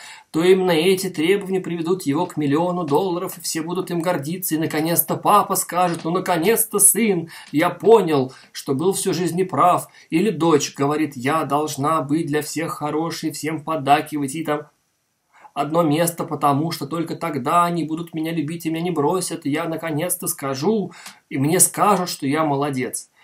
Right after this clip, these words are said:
Вот все эти вещи называются стратегией или убеждением. В любом случае, это то мировоззрение или то дерьмище, проще говоря,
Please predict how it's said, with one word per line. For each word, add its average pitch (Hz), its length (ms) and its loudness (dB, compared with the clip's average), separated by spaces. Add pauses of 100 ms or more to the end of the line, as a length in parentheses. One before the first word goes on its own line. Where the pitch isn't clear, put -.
(420)
Вот 175 260 0
все 254 320 2
эти 214 360 -2
вещи 220 400 -2
называются 180 760 2
стратегией 123 840 0
или 196 300 -4
убеждением. 143 1000 -2
В 139 100 -4
любом 196 300 4
случае, 143 720 -2 (800)
это 208 680 0
то 180 500 4 (320)
мировоззрение 170 960 2
или 151 220 -2
то 151 440 -2
дерьмище, 170 920 -2
проще 131 380 -2
говоря, 127 500 -2